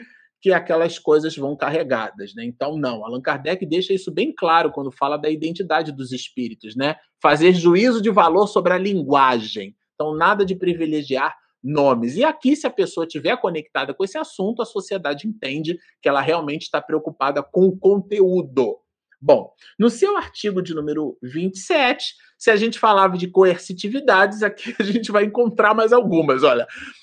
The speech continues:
querendo manter em seu seio a unidade de princípios e o espírito de recíproca tolerância,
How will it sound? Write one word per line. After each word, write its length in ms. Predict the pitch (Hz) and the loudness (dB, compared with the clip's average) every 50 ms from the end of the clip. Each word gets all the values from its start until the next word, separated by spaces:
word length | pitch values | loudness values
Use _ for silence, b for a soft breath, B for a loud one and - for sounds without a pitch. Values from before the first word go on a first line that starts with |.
| B B - | B B 6
querendo 380 | 214 214 220 254 285 311 302 | 6 8 8 8 4 2 2
manter 480 | 285 277 277 269 233 - - 170 165 165 | 2 2 2 2 2 2 2 0 2 2
em 100 | 170 165 | 0 -4
seu 260 | 170 - 220 220 220 | -2 0 2 2 2
seio 420 | - - - - 139 135 131 127 | 0 -4 -2 0 2 2 4 4
a 40 | 117 | 4
unidade 720 | 135 170 220 226 214 175 135 123 139 151 190 233 247 220 196 | 4 4 2 2 2 0 0 2 2 4 4 4 2 0 -2
de 100 | 156 156 | -4 -6
princípios 960 | 151 - 147 147 143 139 - - - 143 156 180 190 180 180 - 147 135 127 127 | -6 -6 -6 -6 -6 -8 -12 -10 -6 -2 0 0 0 0 0 -2 -4 -6 -2 -2
e 60 | 143 | -2
o 80 | 143 139 | -2 -2
espírito 580 | 135 127 - - _ - 156 151 151 - 156 | -4 -6 -10 -14 _ -6 -6 -6 -6 -8 -8
de 80 | 135 135 | -8 -6
recíproca 720 | 135 156 147 143 - - - 226 226 233 - 160 - 127 123 | -4 -4 -6 -6 -8 -4 -4 -4 -4 -2 -4 -6 -4 -6 -8
tolerância, 1040 | - - 151 165 196 214 202 185 180 180 185 180 - - - - 185 180 175 180 | -6 -2 0 4 4 4 4 4 2 2 0 -4 -6 -10 -2 2 4 4 4 4